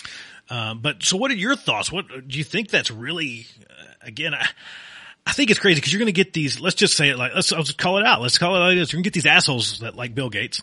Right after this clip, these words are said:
that are going, you know, that are, that are the elitists of our nation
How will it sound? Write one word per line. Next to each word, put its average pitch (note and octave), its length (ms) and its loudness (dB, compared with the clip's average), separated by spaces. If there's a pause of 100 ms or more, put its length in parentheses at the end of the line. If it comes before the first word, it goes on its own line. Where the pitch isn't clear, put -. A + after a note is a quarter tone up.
(260)
that A2 100 -12
are A2 80 -10
going, G#2+ 400 -12
you A#2 100 -8
know, G#2 160 -12 (160)
that G#2+ 140 -12
are, G#2 140 -14 (140)
that A2 120 -12
are G#2+ 120 -12
the G#2 340 -18
elitists B2+ 720 2
of A2+ 160 -8
our G#2+ 80 -6
nation A#2 420 -2